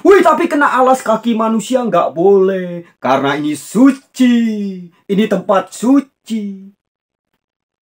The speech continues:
Padahal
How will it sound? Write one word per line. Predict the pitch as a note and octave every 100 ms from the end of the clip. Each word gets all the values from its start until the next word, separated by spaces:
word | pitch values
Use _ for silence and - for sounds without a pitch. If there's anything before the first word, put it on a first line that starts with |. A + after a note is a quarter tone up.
| _ _ _ _ _ _ _ _ _ _ _ _ _ _ _ _ _ _ _ _ _ _ _ _ _
Padahal | - D#3+ - F2 E2+ F2 - _